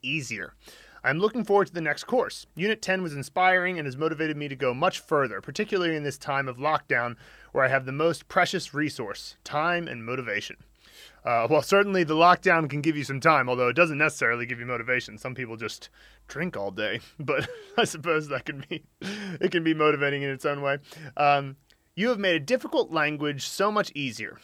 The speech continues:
I've tried other courses and my Chinese partner was not interested in helping me."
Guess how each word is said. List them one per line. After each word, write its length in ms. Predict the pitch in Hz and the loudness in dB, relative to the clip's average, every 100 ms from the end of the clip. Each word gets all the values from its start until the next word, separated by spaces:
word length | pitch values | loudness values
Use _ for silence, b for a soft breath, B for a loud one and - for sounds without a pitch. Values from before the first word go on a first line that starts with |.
| _ | _
I've 200 | 131 131 | -2 -2
tried 280 | - 170 170 | 2 4 4
other 200 | 175 190 | 4 0
courses 500 | - 175 180 185 175 | -2 -2 -2 -2 -4
and 120 | 143 | -4
my 120 | 135 127 | -4 -4
Chinese 400 | 175 170 175 - | -2 -4 -4 -4
partner 520 | - 156 151 147 143 B - | 0 2 2 -4 -6 B -12
was 140 | 117 | -2
not 200 | 151 156 - | 0 0 -2
interested 520 | 156 - 143 156 131 | -6 -6 -6 -6 -4
in 80 | 123 | 0
helping 340 | 135 147 107 | 0 0 -6
me." 160 | 101 | -8